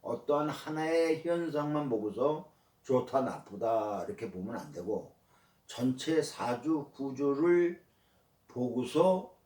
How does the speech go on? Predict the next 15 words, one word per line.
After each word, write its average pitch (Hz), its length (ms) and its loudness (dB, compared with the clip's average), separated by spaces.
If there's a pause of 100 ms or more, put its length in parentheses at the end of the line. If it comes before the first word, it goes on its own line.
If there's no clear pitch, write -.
예, - 60 -12 (320)
우리가 90 580 -4 (180)
이것이 98 580 -6
좋은 131 460 -2
현상이냐 98 640 -6
나쁜 95 340 -10
현상이냐 80 680 -14 (340)
이러한 104 440 -6
판단을 143 560 -4
하는 127 320 -2
것을, 139 600 -4 (340)
예, 95 160 -20
잘, 110 540 -10 (300)
예, 64 140 -18
알아두어야 - 880 -10